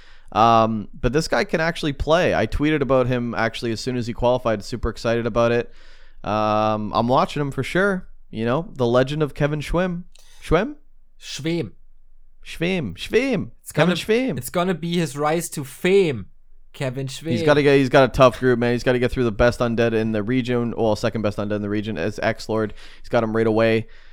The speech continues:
Speaker 1: in Group D. Um,
Speaker 2: Yeah, I think, like, from the p-, players qualified, I think we're gonna have great entertainment with, uh, Kevin and Starship and maybe even Starbuck if, if, if he decides to show up. He has some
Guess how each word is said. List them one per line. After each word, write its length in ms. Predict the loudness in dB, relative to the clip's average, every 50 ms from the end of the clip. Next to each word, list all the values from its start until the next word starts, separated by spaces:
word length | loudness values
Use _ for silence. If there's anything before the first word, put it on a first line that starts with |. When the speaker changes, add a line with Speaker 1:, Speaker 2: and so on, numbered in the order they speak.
| -20 -16 -14
Speaker 1:
in 80 | -12
Group 300 | -6 -2 -2 -2 -2 -4
D. 400 | -4 -2 0 0 2 2 0 0 0
Um, 720 | 0 0 2 2 2 2 2 0 0 0 -2 -4 -6 -8 -12 -16 -18 -20 -20 -20 -20 -20 -20 -12
Speaker 2:
Yeah, 140 | -8 -6 -6
I 40 | 0
think, 260 | 0 0 0 -2 -8 -8 -2
like, 340 | -2 -2 -2 -2 -8 -18 -20 -20 -20 -20 -20 -20 -20 -18 -16 -6
from 200 | -4 -2 0 0
the 100 | -2 -4
p-, 160 | -4 -10 -14 -8
players 260 | -2 0 0 0 0 -4
qualified, 640 | -6 -6 -6 -4 -4 -2 0 0 0 0 0 -4 -6 -14 -6 -4
I 60 | 0
think 220 | 2 2 2 2 0
we're 40 |
gonna 220 | 0 2 2 4 4
have 320 | 4 4 2 2 -4 -8
great 440 | -2 0 2 6 6 6 6 6 4
entertainment 880 | 2 2 2 -2 -6 -6 -4 -2 -2 -2 -2 -2 0 0 -2 -2 -4 -8 -14 -20 -20 -20 -16 -10
with, 600 | -8 -6 -2 0 2 2 2 2 0 -2 -4 -6
uh, 800 | -4 -4 -2 -2 -2 -2 -2 -2 -2 -2 -2 -2 -4 -4 -6 -8 -8 -14 -18 -18 -14
Kevin 480 | -2 2 2 2 2 2 0 0 -2 -4 -4
and 340 | -4 -4 -2 -2 -4 -4
Starship 540 | -8 -6 -6 -4 -4 -4 -4 -2 -4 -4 -4
and 200 | -6 -8 -6 -2
maybe 240 | 0 0 0 0 0
even 260 | -2 -2 -2 -4 -4
Starbuck 800 | -4 -4 -4 0 0 2 0 0 0 -2 -2 -2 -4 -6 -10 -12
if, 240 | -12 -12 -12 -12 -12
if, 200 | -12 -12 -12 -12
if 140 | -16 -16 -14 -12
he 100 | -12 -12
decides 320 | -10 -8 -8 -8 -8 -8
to 60 | -10 -8
show 140 | -6 -6 -6
up. 80 | -4
He 80 | -4 -4
has 200 | -2 -2 -4 -2
some 300 | -4 -2 -2 -2 -4 -4